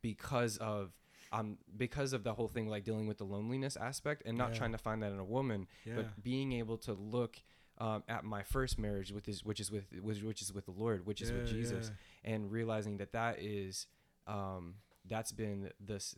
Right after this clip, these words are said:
Speaker 1: the, the part that's been sustaining me, the part that I've been, I've been trying to nurture,
Speaker 2: Yeah.
Speaker 1: um, and how God has been comforting me. Um, it's just been beautiful.
Speaker 2: Praise
Speaker 1: Yeah, yeah,
Speaker 2: God.
Speaker 1: yeah.
Speaker 2: Praise
Speaker 1: So,
Speaker 2: God.
Speaker 1: yeah, faithfulness, bro, is like,
Speaker 2: Yeah,
Speaker 1: mm-hmm.
Speaker 2: enjoy that because w-, you'll never, like, when you get back, you'll, when and if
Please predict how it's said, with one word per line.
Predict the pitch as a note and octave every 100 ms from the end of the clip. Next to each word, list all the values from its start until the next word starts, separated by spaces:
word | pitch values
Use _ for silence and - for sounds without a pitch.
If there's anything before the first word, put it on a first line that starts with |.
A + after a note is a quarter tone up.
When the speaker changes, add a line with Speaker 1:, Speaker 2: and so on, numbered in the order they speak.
| F#2+
Speaker 1:
the, | G2+ G2 F2+
the | G2+
part | - G#2+
that's | G#2
been | - G2
sustaining | - - G2 G2 F#2
me, | F2+
the | E2+
part | G#2+ G2
that | G2
I've | G2
been, | G2 F#2 F2 -
I've | F#2
been | F#2 F2+
trying | G#2+ F#2+
to | F2+
nurture, | F#2+ G2 - F#2+ E2+
Speaker 2:
Yeah. | G2+ A2+ A2 -
Speaker 1:
um, | G#2 F#2+
and | F#2+
how | G#2+ G2
God | G#2 G#2
has | G2
been | F#2
comforting | - G#2 - G2 F#2+ F#2+
me. | F#2 F2+ F2+ - -
Um, | G2+ F#2 E2+
it's | G#2
just | C#3 -
been | G#2
beautiful. | G2+ G2 F2 D#2+ - - -
Speaker 2:
Praise | G#2 A2 -
Speaker 1:
Yeah, | A2
yeah, | A2+
Speaker 2:
God. | G#2+ F#2+
Speaker 1:
yeah. |
Speaker 2:
Praise | G#2+ A#2
Speaker 1:
So, | G2+
Speaker 2:
God. | A2+ A2+ G2+
Speaker 1:
yeah, | G2+
faithfulness, | - A#2 A#2 G2 G2
bro, | - F#2+ F2+
is | E2+
like, | F2
Speaker 2:
Yeah, | A#2+ E3+ C3+
Speaker 1:
mm-hmm. | A2 G2 B2+
Speaker 2:
enjoy | B2+ B2+ F#3+
that | A#2+ A2
because | A#2+ C3 A#2 G#2 - _
w-, | A#2 A2+ - _
you'll | B2 B2+
never, | B2+ B2 B2+ C#3
like, | A#2+ A#2
when | A#2+
you | A#2+
get | C3
back, | A#2+
you'll, | B2+ A#2+ A#2 A2+ - _ - G#2
when | B2 D3
and | B2+
if | A#2 A#2 - -